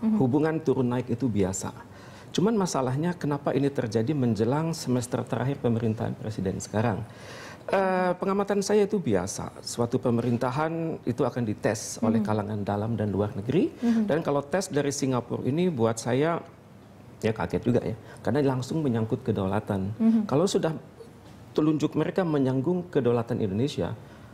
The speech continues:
Speaker 2: maka rakyat biasanya bersatu. Kita lihat ini merupakan suatu momentum yang unik.
Speaker 1: Mhm.
Speaker 2: Pemerintah bersatu dengan T N I,
Speaker 1: Ya.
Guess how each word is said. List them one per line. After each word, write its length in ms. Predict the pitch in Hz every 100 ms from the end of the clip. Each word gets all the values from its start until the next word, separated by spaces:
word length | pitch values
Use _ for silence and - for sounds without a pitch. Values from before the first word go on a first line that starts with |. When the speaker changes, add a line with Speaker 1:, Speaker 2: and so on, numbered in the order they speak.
| - - - 110
Speaker 2:
maka 560 | 117 165 185 156 -
rakyat 240 | 127 160 110
biasanya 320 | 110 127 131
bersatu. 480 | 101 107 117 104 -
Kita 240 | 135 190
lihat 320 | 160 175 175
ini 160 | 165 196
merupakan 320 | - - 147
suatu 240 | 127 135
momentum 320 | 120 123 123 127
yang 160 | 117
unik. 240 | 147 120 - - -
Speaker 1:
Mhm. 220 | 226 220 202
Speaker 2:
Pemerintah 560 | 139 156 170 170 196 175 -
bersatu 640 | - 123 - 135 - 170 175
dengan 400 | 120 101 104 101 -
T 40 |
N 120 | 98 -
I, 100 | 185 - -
Speaker 1:
Ya. 240 | 208 -